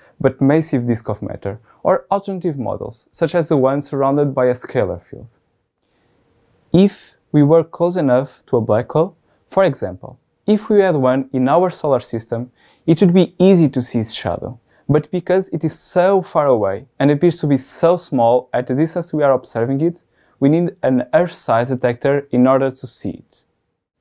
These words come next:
And in fact, that telescope exists. It's Event Horizon Telescope. It is not a single dish telescope with the size of the Earth, as you imagine, but instead it's composed of a set of radio telescopes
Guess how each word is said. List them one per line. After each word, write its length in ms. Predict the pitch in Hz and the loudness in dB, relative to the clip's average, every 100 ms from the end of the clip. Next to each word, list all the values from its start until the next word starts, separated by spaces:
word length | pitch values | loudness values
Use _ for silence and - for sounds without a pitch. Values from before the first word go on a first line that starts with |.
| _ _ _ _ | _ _ _ _
And 280 | 120 117 - _ | 0 0 -2 _
in 140 | 208 220 | 2 2
fact, 540 | - 123 143 - - _ _ 156 | 0 -2 -2 -10 -20 _ _ -2
that 200 | 147 - _ | -2 -4 _
telescope 480 | 185 175 131 - - | 0 0 0 -8 -10
exists. 560 | - - - _ _ _ _ _ - | -14 -18 -20 _ _ _ _ _ -6
It's 180 | 131 - | -6 -4
Event 400 | - 156 196 208 | -2 0 2 0
Horizon 600 | 180 160 139 147 160 156 - | 2 2 2 0 -2 -4 -6
Telescope. 640 | 131 87 - - - - _ _ _ _ - | -6 -6 -8 -16 -18 -18 _ _ _ _ -2
It 100 | 165 | 0
is 100 | 190 | 2
not 220 | 214 220 | 0 -2
a 40 | 185 | -4
single 420 | - 220 214 175 | -2 2 4 4
dish 240 | 151 156 | 2 2
telescope 580 | - 151 156 - 180 - 135 | 0 0 0 0 0 0 -6
with 180 | 139 | -4
the 80 | - | -6
size 320 | 127 156 165 | -2 0 0
of 180 | 151 - - | -2 -6 -10
the 100 | 98 | -10
Earth, 300 | 113 _ _ _ | -10 _ _ _
as 160 | - 101 | -6 0
you 60 | 131 | 2
imagine, 580 | 143 170 110 98 110 - _ _ | 2 2 2 -2 -10 -16 _ _
but 220 | 185 190 _ _ - | 0 0 _ _ -2
instead 540 | 180 - 185 208 - _ _ - | -2 2 2 2 -2 _ _ -4
it's 160 | 170 | -2
composed 420 | - 190 202 196 | -2 0 2 0
of 140 | 190 170 | 0 -4
a 20 | |
set 380 | - - 180 180 | -4 0 0 0
of 160 | 151 | -4
radio 260 | 143 160 180 | 2 2 2
telescopes 600 | 180 175 175 180 175 | 2 0 2 -2 -2